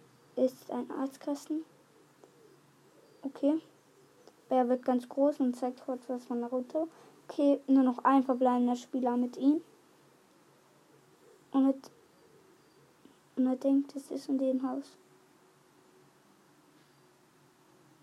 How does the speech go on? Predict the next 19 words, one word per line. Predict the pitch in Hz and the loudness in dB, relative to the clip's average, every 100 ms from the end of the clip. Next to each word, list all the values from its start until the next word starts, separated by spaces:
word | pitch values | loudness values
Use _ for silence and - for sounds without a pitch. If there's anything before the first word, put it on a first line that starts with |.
| _ - - - - | _ -20 -20 -20 -2
Oh, | 262 | 0
da | 247 285 | 8 8
sind | 269 262 | 8 2
ganz | 269 - | 0 0
viele | 285 262 277 | 2 2 2
so | - 262 | -2 0
welche | 262 262 269 | 0 -2 -6
Fallen. | - 262 262 254 - - - - - | 0 2 2 0 -4 -14 -20 -20 -8
Und | 285 311 - - | -2 -2 -4 -8
boom, | 240 254 269 254 | 2 6 6 4
er, | - 247 240 247 | -2 -2 -2 -4
sein | 262 254 247 | 0 2 0
Kopf | - 247 - | -2 -4 -6
wurde | 247 240 | -6 -4
weggemacht. | 240 - 247 240 - - - - | -4 -4 -4 -4 -8 -20 -20 -6
The | 269 | -4
Trapper, | - - 262 269 - 247 233 - _ _ - - | -2 6 6 6 0 -2 -2 -8 _ _ -20 -2
Trap | 247 240 247 | 2 2 0
Master. | 240 247 247 247 247 | -4 -4 -6 -6 -6